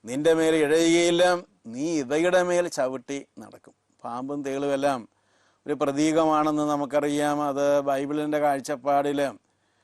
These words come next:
ദുഷ്ടാത്മാക്കളുടെ പ്രതീകങ്ങളാണ് പാമ്പും തേളുമെല്ലാം. അത് ജീവികളെന്ന നിലയിൽ അവയ്ക്ക് അതിൽ തന്നെ വേറെ പ്രത്യേകിച്ച് പ്രശ്നങ്ങളൊന്നുമില്ല. അവയും ദൈവത്തിൻ്റെ സൃഷ്ടി തന്നെയാണ്. പക്ഷേ പ്രതീകാത്മകമായ രീതിയിൽ നമ്മൾ ചില പ്രതീകങ്ങളിലൂടെ ചില കാര്യങ്ങൾ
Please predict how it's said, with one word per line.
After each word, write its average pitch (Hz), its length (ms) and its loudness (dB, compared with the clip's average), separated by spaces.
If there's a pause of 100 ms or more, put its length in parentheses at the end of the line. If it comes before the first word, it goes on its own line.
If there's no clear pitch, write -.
(240)
ദുഷ്ടാത്മാക്കളുടെ 151 1120 2 (120)
പ്രതീകങ്ങളാണ് 135 920 -4
പാമ്പും 127 640 -6
തേളുമെല്ലാം. 123 540 -8 (240)
അത് 127 360 -4 (400)
ജീവികളെന്ന 160 640 2
നിലയിൽ 151 380 2 (300)
അവയ്ക്ക് 139 220 -2
അതിൽ 147 220 0
തന്നെ 147 340 -4
വേറെ 143 200 2
പ്രത്യേകിച്ച് 139 500 -6
പ്രശ്നങ്ങളൊന്നുമില്ല. 143 1120 -2 (520)
അവയും 139 320 0
ദൈവത്തിൻ്റെ 143 460 -2
സൃഷ്ടി 131 280 -8
തന്നെയാണ്. 160 360 -2
പക്ഷേ 190 300 -10
പ്രതീകാത്മകമായ 165 1120 2
രീതിയിൽ 151 440 -2
നമ്മൾ 147 220 -4
ചില 147 140 -2
പ്രതീകങ്ങളിലൂടെ 147 720 -2
ചില 143 180 -2
കാര്യങ്ങൾ 143 540 -2